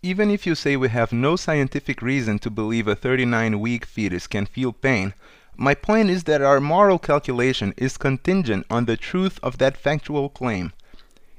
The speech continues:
If it turns out that the fetus does suffer in a thirty-nine-week abortion, then it's wrong to abort it without good reason. If it turns out that it does not suffer, then it's morally permissible to abort it, and it should be legal.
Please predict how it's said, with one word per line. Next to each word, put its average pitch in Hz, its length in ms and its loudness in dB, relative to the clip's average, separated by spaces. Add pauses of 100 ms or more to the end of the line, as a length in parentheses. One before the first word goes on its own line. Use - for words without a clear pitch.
If - 160 -2
it 135 140 -4
turns 185 340 4
out 117 220 8
that 113 100 6
the 110 80 0
fetus 117 380 -2
does 135 340 2
suffer 104 540 0
in 110 140 0
a 104 60 0
thirty-nine-week 104 760 -2
abortion, 90 480 -4 (380)
then 131 240 2
it's - 180 -4
wrong 127 380 2
to 135 160 -2
abort 143 300 0
it 110 120 -4
without 123 320 2
good 131 240 -4
reason. 127 320 -4 (380)
If 120 160 -2
it 127 80 -4
turns 156 260 2
out 135 180 8
that 123 120 6
it 117 80 2
does 107 220 2
not 143 300 4
suffer, 113 520 2 (320)
then 135 240 4
it's 165 160 -2
morally 120 380 2
permissible 123 600 -2
to 110 200 -6
abort 123 320 2
it, 101 160 -2 (160)
and 120 120 2
it 120 120 0
should 113 200 -2
be 117 120 -2
legal. 117 400 -4